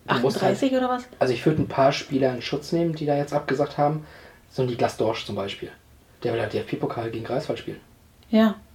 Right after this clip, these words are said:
Speaker 2: verstehe ich auch
Speaker 1: Also das würde
Speaker 2: absolut.
Speaker 1: ich auch, da bin ich auch wirklich, Marco Richter und Felix Udukai, also für mich absolut keine,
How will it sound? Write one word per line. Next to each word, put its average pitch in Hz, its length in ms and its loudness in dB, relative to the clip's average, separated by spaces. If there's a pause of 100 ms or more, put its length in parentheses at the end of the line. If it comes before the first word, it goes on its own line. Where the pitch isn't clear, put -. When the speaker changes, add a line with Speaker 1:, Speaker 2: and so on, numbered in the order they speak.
(140)
Speaker 2:
verstehe - 300 -2
ich 98 120 -4
auch 107 100 4
Speaker 1:
Also - 100 -4
das - 140 -2
würde - 200 6
Speaker 2:
absolut. - 260 -2
Speaker 1:
ich 127 60 -2
auch, - 40 0
da - 40 -10 (220)
bin 135 100 4
ich 127 120 2
auch 131 180 4
wirklich, 131 340 0
Marco 127 280 2
Richter 139 380 6
und 127 180 0
Felix 127 280 0
Udukai, 135 540 4 (340)
also 113 140 -2
für 113 120 -6
mich 110 220 -4
absolut 113 340 -6
keine, 107 440 -6